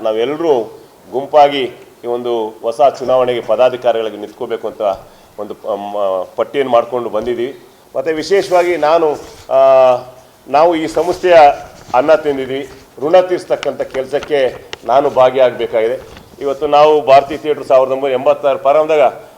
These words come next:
ಐವತ್ತು ಪೈಸೆಯಿಂದ ಟಿಕೆಟ್ ನಾವು ಇಟ್ಟಿದ್ದು, ಐವತ್ತು ಪೈಸೆ ಟಿಕೆಟ್ ಪ್ರಾರಂಭ ಮಾಡಿದಾಗಿಂದ. So ಆ ಚಿತ್ರರಂಗದ ಋಣ ನಮಗಿದೆ, ಆ ಅನ್ನ ನಾವು ತಿಂದಿವಿ. ಡಾಕ್ಟರ್ ರಾಜ್ಕುಮಾರ್ ಅವರು ಮತ್ತು ಡಾಕ್ಟರ್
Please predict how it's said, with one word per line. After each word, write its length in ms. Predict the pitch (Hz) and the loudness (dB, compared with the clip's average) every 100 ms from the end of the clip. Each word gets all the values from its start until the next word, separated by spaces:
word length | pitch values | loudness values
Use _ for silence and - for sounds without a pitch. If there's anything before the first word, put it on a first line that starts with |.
| - | -6
ಐವತ್ತು 360 | 135 180 180 - | -2 0 -2 -2
ಪೈಸೆಯಿಂದ 400 | 160 160 170 160 | -4 -2 -2 -2
ಟಿಕೆಟ್ 460 | - 143 156 - | -4 -6 -6 0
ನಾವು 140 | 139 131 | 0 0
ಇಟ್ಟಿದ್ದು, 300 | 135 117 98 - 117 | -4 -10 -12 -8 -4
ಐವತ್ತು 320 | 139 143 - | -2 -2 -4
ಪೈಸೆ 240 | 147 160 | -8 -6
ಟಿಕೆಟ್ 420 | 151 143 151 - | -8 -8 -10 -8
ಪ್ರಾರಂಭ 360 | 123 131 143 139 | 0 2 2 0
ಮಾಡಿದಾಗಿಂದ. 560 | 131 127 120 117 113 135 - - _ _ - | -2 -2 0 -2 -2 -4 -8 -20 _ _ -4
So 80 | 175 | 2
ಆ 180 | 156 | 2
ಚಿತ್ರರಂಗದ 800 | 135 - 165 160 190 180 175 165 | 2 -4 -16 -8 -4 -2 0 0
ಋಣ 220 | 143 160 | 0 2
ನಮಗಿದೆ, 560 | 175 160 143 135 143 - - - | 2 2 0 -2 -4 -6 -16 -4
ಆ 140 | 123 | -2
ಅನ್ನ 160 | 123 156 | 0 2
ನಾವು 240 | 165 151 | 2 2
ತಿಂದಿವಿ. 480 | - 143 139 135 143 - - - | 2 -4 -6 -6 -8 -14 -8 -2
ಡಾಕ್ಟರ್ 300 | 135 147 127 | -2 0 4
ರಾಜ್ಕುಮಾರ್ 560 | 147 151 156 147 143 | 4 2 -2 2 4
ಅವರು 200 | 139 143 | 4 0
ಮತ್ತು 260 | 139 131 123 | 0 -2 -2
ಡಾಕ್ಟರ್ 280 | 123 120 | -2 -2